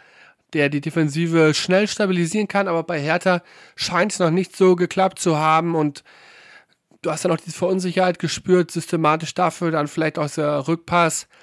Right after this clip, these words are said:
auf Tjag Ernst, äh, der ihn dann aufgenommen hat. Dadurch gab's dann am Fünfer einen indirekten Freistoß,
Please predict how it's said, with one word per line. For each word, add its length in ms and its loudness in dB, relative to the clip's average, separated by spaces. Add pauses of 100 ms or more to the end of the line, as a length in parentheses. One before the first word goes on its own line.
(400)
auf 280 -2
Tjag 300 -2
Ernst, 580 0
äh, 300 2
der 140 2
ihn 60 4
dann 140 2
aufgenommen 500 2
hat. 360 0 (260)
Dadurch 280 -6
gab's 240 0
dann 120 -10
am 180 2
Fünfer 440 4
einen 240 2
indirekten 560 0
Freistoß, 800 0